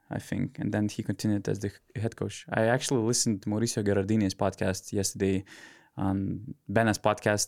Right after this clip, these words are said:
uh, channel. Very good conversation, by the way. And he mentioned those stories, like when he went to,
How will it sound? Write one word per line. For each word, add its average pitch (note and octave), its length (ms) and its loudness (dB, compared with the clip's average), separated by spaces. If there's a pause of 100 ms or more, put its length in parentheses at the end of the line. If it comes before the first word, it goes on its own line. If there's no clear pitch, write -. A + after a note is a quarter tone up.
uh, G#2 440 -2
channel. G#2+ 440 -2
Very G#2 220 2
good G2+ 140 -2
conversation, G2+ 560 -2
by G2 120 0
the G2 80 -2
way. G2+ 140 0
And G2+ 100 0
he - 100 0
mentioned A2 360 4
those F#2+ 140 0
stories, F#2+ 420 2
like G2 220 0
when G2+ 100 -2
he G2+ 180 -2
went A2 260 2
to, G2+ 140 4